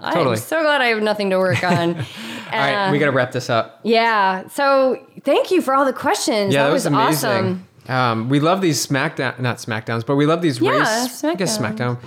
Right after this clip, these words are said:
Speaker 1: but these race recaps. You guys have spoken, and we, we love the feedback that this is, this is something you guys are taking, taking things away from that you can use in your own training and racing. So keep, keep following us, keep asking questions, and we're here to help support our community and,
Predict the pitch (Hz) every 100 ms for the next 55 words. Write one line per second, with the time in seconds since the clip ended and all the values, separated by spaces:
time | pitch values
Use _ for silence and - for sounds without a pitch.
0 | - - 156 165 139 180 160 160 160 135
1 | 123 135 143 139 123 - - 135 135 127
2 | 123 120 117 123 - 131 123 123 123 120
3 | 135 123 120 117 123 110 - 135 - 123
4 | 113 - - - - - - 139 147 151
5 | 127 135 135 123 123 139 131 135 123 123
6 | 117 - - - - - - - 156 151
7 | 131 - - _ 180 165 143 143 185 -
8 | 139 120 120 131 - _ _ 139 135 127
9 | 135 127 131 131 123 123 117 123 131 -
10 | 120 117 113 113 113 113 - 113 113 -
11 | 113 113 175 160 - - 165 - 156 147
12 | 147 147 - 165 151 143 151 135 139 131
13 | 165 170 - - 131 123 127 127 117 127
14 | 123 - 123 120 123 - - 120 - 123
15 | 120 123 - 123 127 131 131 117